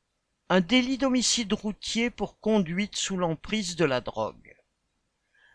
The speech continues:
Alors qu'un journaliste lui demandait ce qu'il en était pour les conducteurs alcoolisés,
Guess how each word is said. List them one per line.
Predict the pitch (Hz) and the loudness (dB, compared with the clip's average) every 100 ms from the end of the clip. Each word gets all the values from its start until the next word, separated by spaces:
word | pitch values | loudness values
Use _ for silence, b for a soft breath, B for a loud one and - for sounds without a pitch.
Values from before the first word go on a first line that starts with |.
| b | b
Alors | 139 180 202 | 4 8 8
qu'un | - 175 | 6 4
journaliste | 175 190 175 185 226 - - 156 | 4 2 2 2 2 0 0 -2
lui | 139 139 | -2 -4
demandait | 156 160 170 202 | 0 2 2 0
ce | 190 | -2
qu'il | - 151 | -2 0
en | 143 | 0
était | 151 147 208 | 0 -2 -4
pour | 202 143 | -2 -2
les | 139 135 | -4 -2
conducteurs | 165 151 151 - 170 143 123 | -2 -2 -6 -2 2 2 2
alcoolisés, | 120 117 139 139 165 170 240 | -4 -4 -6 -6 -6 0 2